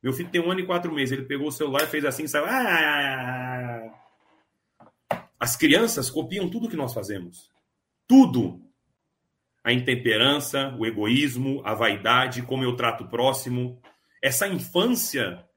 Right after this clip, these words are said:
que vive ao nosso lado é nossa responsabilidade. E essas vítimas que você vê em famílias que estão se destruindo, que vão se perdendo,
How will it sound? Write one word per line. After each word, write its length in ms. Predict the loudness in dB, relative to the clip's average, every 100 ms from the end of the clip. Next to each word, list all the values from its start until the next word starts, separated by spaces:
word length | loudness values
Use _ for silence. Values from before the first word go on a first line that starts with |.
| _ -12
que 120 | -2
vive 180 | 0 2
ao 100 | 0
nosso 280 | 0 -4
lado 520 | -6 -4 -4 -4 -8 -8
é 80 | -6
nossa 280 | -2 -2 -2
responsabilidade. 1040 | -4 -4 -10 -6 -6 -6 -8 -8 -10 -12 -20 _ _ -20 -4
E 100 | 6
essas 320 | 6 6 0 0
vítimas 520 | -2 -2 -2 -4 -4
que 80 | -4
você 300 | -4 -2 0
vê 120 | 0
em 80 | -2
famílias 580 | 0 0 0 2 0
que 80 | 0
estão 240 | -6 -4 -6
se 140 | -6
destruindo, 680 | -12 -8 -6 -4 -2 -4 -8 -14 -12
que 120 | -6
vão 160 | -2 -2
se 140 | -2
perdendo, 760 | -4 -4 -2 -2 -2 -4 -6 -12